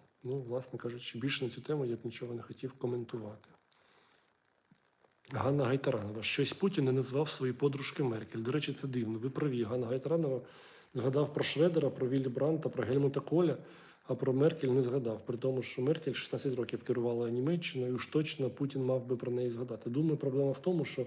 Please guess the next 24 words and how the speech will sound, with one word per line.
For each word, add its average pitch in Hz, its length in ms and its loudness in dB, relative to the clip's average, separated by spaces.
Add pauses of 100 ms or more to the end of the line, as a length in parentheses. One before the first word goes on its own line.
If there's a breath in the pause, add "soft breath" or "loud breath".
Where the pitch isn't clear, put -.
(760 loud breath)
е, 147 200 4 (220)
<clears throat> 139 240 6
Путін 151 240 4
зневажає 123 540 6
Меркель, 131 320 4
попри 117 280 -6
те, 143 180 0
що 123 200 -4
вона 120 540 0 (440)
отримала 127 460 2
стільки - 320 -6
підтримки 131 440 -2
німців, 120 480 -2 (800 loud breath)
вважає 131 440 4
її 120 540 2 (1200)
нерівною 131 520 4
собі, 127 300 -4
хоча - 300 -2
б - 80 -6
з - 60 -14
точки 135 300 -2
зору, 127 500 -2
е, 131 840 -8
статі. 120 480 -8